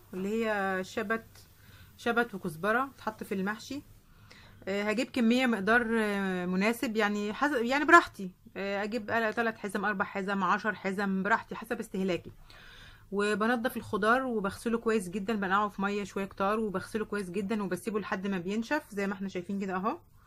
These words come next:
وبعد كده بقطعه. آه، انا مجهزة حبة عندي مقطعاهم اهو. انا بقطعه كده اهو زي ما احنا شايفين، آه، حتت صغيرة قوي ناعمة،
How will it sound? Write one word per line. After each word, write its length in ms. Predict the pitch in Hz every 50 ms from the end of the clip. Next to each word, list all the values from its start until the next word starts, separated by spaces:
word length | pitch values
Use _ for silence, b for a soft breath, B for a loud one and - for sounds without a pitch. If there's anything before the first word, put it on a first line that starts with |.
| b b b b b b b b b b b b b -
وبعد 540 | 190 202 208 208 208 208 196 208 208 190 202
كده 220 | 190 247 233 247
بقطعه. 600 | 226 226 - - - - - 240 240 254 294 339 349 - - - - - b b b b b b b b b - - -
آه، 520 | 185 185 185 185 185 185 185 185 180 -
انا 100 | 208 220
مجهزة 340 | 220 208 208 208 226 220 226
حبة 240 | - - 220 196 214
عندي 200 | 208 214 202 214
مقطعاهم 500 | 180 170 175 - - 175 180 202 208 196
اهو. 200 | 196 196 247 285 - - - - - - - - - - - - - - - - - _ - _ - - - - _ _ _ _ _ _ _ _ - _ _ - - - - - - - - - - - - - - - - - - - - - - - - - -
انا 140 | 202 220 214
بقطعه 500 | 190 175 165 185 - - 220 226 226 226
كده 220 | - 254 226 277
اهو 300 | 233 - 185 190 254 339 339 - -
زي 100 | 185 185
ما 60 | 196
احنا 120 | 196 202
شايفين، 500 | 190 - 190 185 - 233 233 226 220 208
آه، 280 | 202 196 190 185 180 180
حتت 320 | 180 - 226 - 233 226
صغيرة 420 | - - 190 185 185 196 214 226 220
قوي 340 | - 214 240 269 302 339 - -
ناعمة، 360 | - 202 214 233 254 294 330